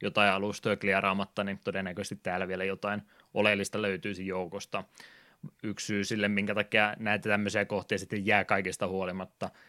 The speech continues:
niin tää sun pelihahmo ei pysty tommosia tiettyjä mekaanisia vihollisia tuhoamaan vasta kun tietyn miekan saatuaan, että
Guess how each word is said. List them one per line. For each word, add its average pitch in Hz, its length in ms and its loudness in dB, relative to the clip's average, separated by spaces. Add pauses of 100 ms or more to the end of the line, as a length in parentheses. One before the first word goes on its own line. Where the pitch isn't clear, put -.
(140)
niin 87 360 -8
tää 90 200 -2
sun 95 160 -4
pelihahmo 98 560 4
ei 98 160 2
pysty 104 320 -4
tommosia 101 500 0 (320)
tiettyjä 104 360 4
mekaanisia 101 640 4
vihollisia 98 460 2
tuhoamaan 95 560 0
vasta 98 340 -2
kun 98 460 -4
tietyn 101 520 -2 (340)
miekan 95 640 2
saatuaan, 95 600 0
että 92 280 -6